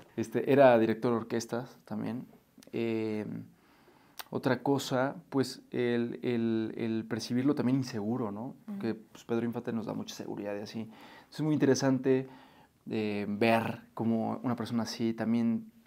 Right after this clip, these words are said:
Speaker 1: había momentos de mucha inseguridad y de miedo, ¿no?
Speaker 2: ¿Cómo cuándo?
Speaker 1: Eh, pues, cuando llega a la gran ciudad, ¿no? Que, eh, sumando a lo que me dices, ¿no? Del consejo que le puedo dar a la gente que estudia esto,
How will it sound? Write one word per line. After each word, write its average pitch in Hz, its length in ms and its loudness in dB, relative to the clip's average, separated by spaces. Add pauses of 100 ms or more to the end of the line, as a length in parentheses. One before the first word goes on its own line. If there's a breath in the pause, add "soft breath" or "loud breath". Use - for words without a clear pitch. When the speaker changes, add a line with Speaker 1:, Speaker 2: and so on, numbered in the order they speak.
(100)
Speaker 1:
había 117 200 0
momentos 110 300 -2
de 110 80 -6
mucha 110 240 -4
inseguridad 107 440 -4
y 107 60 -2
de 104 60 -4
miedo, 110 520 -4
¿no? - 60 -16
Speaker 2:
¿Cómo 220 280 4
cuándo? 196 320 0 (920 soft breath)
Speaker 1:
Eh, 113 600 0
pues, - 120 -8
cuando 110 180 0
llega 113 120 4
a 113 40 4
la 107 80 2
gran 104 160 -2
ciudad, 110 280 0
¿no? 110 160 -2
Que, 107 240 -2 (340)
eh, 104 320 -6 (460)
sumando 113 440 4
a - 20 8
lo 104 160 2
que 95 80 -6
me 101 140 -2
dices, 107 280 -4
¿no? 110 140 -4
Del 104 340 -6
consejo 107 440 -6
que 104 80 -10
le 104 80 -8
puedo 107 200 -2
dar 110 120 2
a 110 60 0
la 107 100 -4
gente 110 260 -10
que - 80 -14
estudia 113 260 -6
esto, 135 260 -6